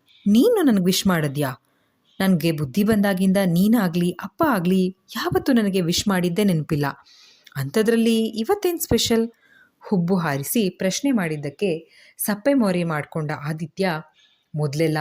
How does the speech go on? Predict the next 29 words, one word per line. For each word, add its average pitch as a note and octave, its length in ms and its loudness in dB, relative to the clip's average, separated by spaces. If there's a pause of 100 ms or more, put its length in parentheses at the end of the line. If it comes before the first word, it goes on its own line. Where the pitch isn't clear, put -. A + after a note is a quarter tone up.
ಅಪ್ಪನ್ G3+ 300 0
ಮಾತ್ D3+ 220 -4
ಕೇಳಿ E3 460 -2
ನಿನ್ನ G3+ 200 0
ತುಂಬಾ A#3+ 360 -2
ಕೀಳಾಗ್ F3+ 380 -2
ನೋಡ್ತಾ D3+ 300 -6
ಇದ್ದೆ, C#3+ 400 -10 (420)
ಆದ್ರೆ D#3+ 340 -2
ಈಗ D#3 220 -4
ನಾನು D3 280 -2
ಬದ್ಲಾಗಿದ್ದೀನಿ D3+ 640 -2
ಸಾನ್ವಿ" C#3 540 -8 (320)
ಎಂದ. D#3 220 -2 (1040)
ಅಣ್ಣನ D#3 320 -2
ಮಾತಿಗೆ D3 380 -4
ನಕ್ಕವಳು, D#3 760 -2 (400)
"ನೀನ್ G3 280 2
ಬದ್ಲಾಗಿದ್ಯಾ G#3 600 0
ಅಂದ್ರೆ G#3 360 0
ನನಗೂ G3 320 0
ತುಂಬಾ F#3 300 0
ಖುಷಿನೇ E3 400 -4
ಅಣ್ಣ. D3 200 -2 (480)
ಹಾಗಾದ್ರೆ F3+ 600 0
ನಾನೊಂದ್ G#3 440 -2
ಕೆಲ್ಸ F#3+ 280 -2
ಹೇಳ್ತೀನಿ, F3 420 -2
ಮಾಡ್ತೀಯಾ? D3 680 -4